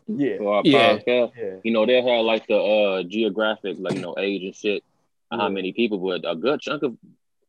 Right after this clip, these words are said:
Speaker 2: of my audience is, like, twenties, like, mid thirties. Like, you might have, like, a four percent of, like, forty and up, but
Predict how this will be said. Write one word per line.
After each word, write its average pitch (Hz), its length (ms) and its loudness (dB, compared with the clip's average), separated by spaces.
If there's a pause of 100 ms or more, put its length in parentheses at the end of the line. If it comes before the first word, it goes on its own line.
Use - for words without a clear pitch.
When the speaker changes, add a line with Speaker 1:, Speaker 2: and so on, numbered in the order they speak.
Speaker 2:
of 95 160 -6
my 110 240 -2
audience 104 460 -2
is, 90 80 -8
like, 85 200 -6 (120)
twenties, 110 720 -2
like, 92 200 -4
mid 104 320 -6 (100)
thirties. 113 480 -2
Like, 85 180 -4
you 117 100 -2
might 107 240 -4
have, 98 180 0
like, 90 180 -4
a 87 60 -10
four 101 240 -2
percent 98 320 -10
of, 90 80 -10
like, 87 160 -8 (100)
forty 92 260 -6
and 87 120 -10
up, 110 180 -4
but 87 220 -8